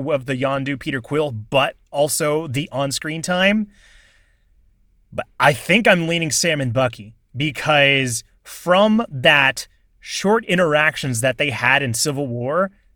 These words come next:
that spawned an entire series for them. So I can see the merits of what Peter Parker, Tony Stark have done within their duo relationship. But Sam and Bucky feel ripe, kind of borrowing that criteria that you're talking about, Jude, of, of wanting to see them more moving forward.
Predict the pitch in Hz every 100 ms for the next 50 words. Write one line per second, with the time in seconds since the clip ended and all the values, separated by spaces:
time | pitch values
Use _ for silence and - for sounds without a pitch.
0 | _ - 117 156 175 - - - 151 151
1 | 139 127 117 135 131 113 - 120 120 104
2 | - 95 104 76 52 _ _ - - 165
3 | 156 - 160 175 151 - 180 202 196 160
4 | 139 139 160 180 - - 143 131 151 -
5 | 165 156 151 147 151 - 143 135 - 139
6 | - 135 113 123 123 139 135 120 127 123
7 | 123 127 123 - - - 113 147 156 156
8 | 143 127 139 - 185 - 214 214 - -
9 | - - 185 - 190 202 185 156 160 170
10 | 123 151 147 131 113 123 143 139 - -
11 | _ - 175 131 123 160 165 160 156 147
12 | 156 147 - 165 156 139 147 139 151 143
13 | 135 135 127 131 113 131 131 127 127 120
14 | 123 143 113 113 120 139 135 131 120 -
15 | 135 135 127 123 127 131 147 139 135 117
16 | 131 135 165 185